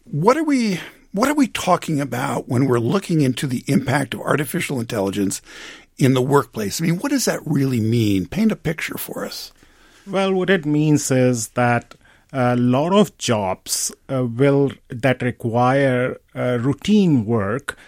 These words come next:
Speaker 2: uh, can be done much better by A I because it can look at the past data, uh, and look at what people did, for example, and which, uh, outcomes resulted in,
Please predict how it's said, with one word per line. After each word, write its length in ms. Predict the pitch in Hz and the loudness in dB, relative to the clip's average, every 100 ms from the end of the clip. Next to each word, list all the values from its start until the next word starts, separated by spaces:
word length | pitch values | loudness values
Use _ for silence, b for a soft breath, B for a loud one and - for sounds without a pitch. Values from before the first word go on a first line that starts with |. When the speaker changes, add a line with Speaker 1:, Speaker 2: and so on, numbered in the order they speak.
| b b | b b
Speaker 2:
uh, 180 | 143 135 | -4 -2
can 220 | - 147 143 | 2 2 2
be 120 | 147 | 0
done 300 | 135 170 151 | 0 2 2
much 400 | 135 170 - - | 2 2 -2 0
better 380 | 135 135 143 131 | 2 2 2 0
by 260 | 123 120 - | 0 -2 -2
A 180 | 143 143 | 0 2
I 260 | 120 120 127 | 2 0 -2
because 460 | 127 123 131 120 | -2 -2 0 0
it 120 | 120 | -2
can 200 | - 120 | -2 0
look 300 | 117 160 175 | 2 2 0
at 240 | 156 147 139 | -2 -4 -6
the 80 | 117 | -12
past 600 | _ 104 90 - - 104 | _ -6 -4 -6 -6 -4
data, 500 | 104 107 147 190 - b b b b | -4 -2 -2 -4 -6 b b b b
uh, 440 | 135 131 127 123 - | -2 2 2 0 -2
and 140 | 139 135 | 0 4
look 200 | 156 190 | 4 4
at 200 | 180 170 | 2 2
what 260 | 123 131 185 _ - | 0 -2 -2 _ 0
people 460 | 160 165 139 123 | 2 4 4 4
did, 260 | 113 123 - | 4 2 2
for 160 | - 110 | -4 -4
example, 520 | 98 113 113 123 147 | -2 -2 -2 -2 0
and 300 | 147 127 123 | 0 -2 0
which, 360 | 175 180 - - _ - | 0 0 -8 -8 _ -8
uh, 80 | 127 - | -8 -4
outcomes 760 | 123 147 - - 135 127 - - - | -2 -2 -2 0 2 2 0 -10 -4
resulted 760 | 123 107 120 131 131 143 113 - | -2 2 2 2 0 -2 -2 -4
in, 420 | 131 127 123 123 | 0 2 4 2